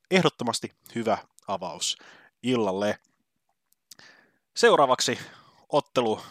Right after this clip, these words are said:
joka saa, joka, jo-, <laughs>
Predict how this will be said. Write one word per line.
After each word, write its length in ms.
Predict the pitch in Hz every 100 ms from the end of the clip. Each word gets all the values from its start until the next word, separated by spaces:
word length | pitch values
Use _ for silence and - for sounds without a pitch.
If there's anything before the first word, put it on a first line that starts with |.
| -
joka 220 | - 104 104
saa, 340 | 104 101 98 - - - - - _ _ -
joka, 360 | 151 - 135 - - - _
jo-, 180 | - 151 139 175 -
<laughs> 240 | - 120